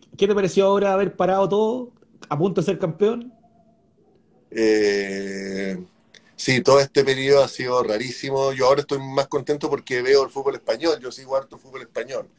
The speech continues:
Speaker 2: Entonces ahora volvió el fútbol español y he estado viendo unos partidos, cualquier partido. Así,
Speaker 1: Un ratito, un ratito, un ratito.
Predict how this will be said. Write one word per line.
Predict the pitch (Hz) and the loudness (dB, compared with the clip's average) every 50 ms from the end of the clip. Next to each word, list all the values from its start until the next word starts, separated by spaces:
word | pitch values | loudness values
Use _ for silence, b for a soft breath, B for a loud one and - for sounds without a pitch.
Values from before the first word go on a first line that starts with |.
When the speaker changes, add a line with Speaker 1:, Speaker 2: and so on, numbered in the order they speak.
| _ _ _ | _ _ _
Speaker 2:
Entonces | _ - 147 139 151 | _ -8 -2 4 4
ahora | 143 147 147 | 6 6 6
volvió | 143 139 135 127 127 147 151 156 | 4 2 0 -2 -2 0 0 0
el | 156 | 0
fútbol | 160 156 156 156 | -2 -4 -4 -4
español | 147 - 143 139 147 156 165 156 | -4 -4 -6 -4 -2 -2 -2 -2
y | 151 | -4
he | |
estado | - - 143 139 139 139 | -4 0 0 2 2 0
viendo | 143 143 151 151 151 143 143 143 135 - b b b b b b | 0 -2 -2 -2 0 -2 -2 -2 -2 -6 b b b b b b
unos | - 139 139 - | -10 -10 -10 -4
partidos, | - 151 151 - _ - 226 220 196 170 | -2 -4 -4 -4 _ -6 0 2 2 2
cualquier | - 160 151 151 - 226 | 4 2 0 0 0 2
partido. | - 233 226 - - 208 165 123 104 101 - _ _ _ _ _ _ - | 2 2 2 2 2 0 0 0 0 -8 -14 _ _ _ _ _ _ -6
Así, | 139 - - 165 165 160 156 165 | -6 -2 2 2 2 4 4 2
Speaker 1:
Un | 190 196 | 4 4
ratito, | 208 196 262 247 175 175 | 4 4 2 2 2 2
un | 175 185 | 2 2
ratito, | 185 220 214 240 175 143 120 | 2 2 2 0 0 0 2
un | 131 165 185 165 | 2 0 2 2
ratito. | 190 208 214 175 123 120 101 | 2 2 2 0 0 -2 -6